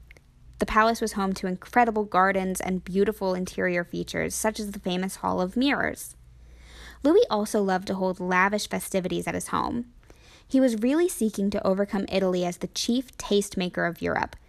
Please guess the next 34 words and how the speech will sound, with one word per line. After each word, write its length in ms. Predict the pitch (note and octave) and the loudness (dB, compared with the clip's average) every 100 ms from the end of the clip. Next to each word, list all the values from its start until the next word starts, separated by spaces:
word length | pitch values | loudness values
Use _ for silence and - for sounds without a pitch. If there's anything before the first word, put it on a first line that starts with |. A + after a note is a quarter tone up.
| _ _ _ | _ _ _
He 100 | - | 4
was 180 | A3+ G3 | 4 6
therefore 500 | G3+ G3+ G#3 G#3+ G3 | 4 4 2 0 0
a 80 | F3+ | -2
great 400 | - F3+ F#3 - | -4 0 0 0
patron 460 | - E3+ - E3 | -4 -4 -2 -4
of 160 | D#3+ F3 | -4 -4
the 120 | E3+ | -2
arts 360 | E3+ E3+ - - | 0 0 -4 -8
in 160 | F3+ | -8
France. 640 | E3 E3 D#3 - - - - _ _ - - - _ - - - - | -4 -4 -2 -4 -10 -14 -16 _ _ -20 -20 -20 _ -20 -20 -18 2
With 160 | B3+ | 2
control 380 | - C#4+ E4 F4+ | 4 0 2 0
of 80 | G#4+ | -2
the 80 | G4+ | 0
French 300 | A#3 A3+ - | 0 0 0
government, 500 | F#3 F#3+ F#3 F#3 - | 0 0 -2 -2 0
Louis 240 | A3 D#4+ | 4 4
began 320 | E4+ A3+ G#3 G#3+ | 4 2 0 0
to 100 | G#3 | 0
reform 460 | G3 - G#3+ A3+ | 0 0 2 2
the 60 | B3+ | 0
financial 520 | - C4 F#3+ F#3 F#3+ | 0 2 0 -2 -4
system 480 | - F#3+ - F#3+ F#3 - | -4 -6 -2 -2 0 -2
and 200 | G3 G3 | 0 0
the 60 | |
nature 320 | F#3+ F3 - F3+ | 0 -2 -2 -4
of 140 | F3 | -2
French 300 | F3+ E3+ - | -4 -4 -4
nobility, 600 | F3+ E3+ D3 - D#2+ - - - - | -4 -2 -2 -2 -4 -8 -14 -20 -14
truly 460 | - C4 C4+ C#4+ D#4+ | -2 2 4 4 2
imposing 580 | C4 A#3+ G3+ G3 G3 G3 | 0 0 0 0 0 -2
his 260 | F#3+ F3 | -4 -6
dominance 680 | - F#3+ F#3+ A3 A#3+ B3+ - | -4 0 2 2 2 0 -2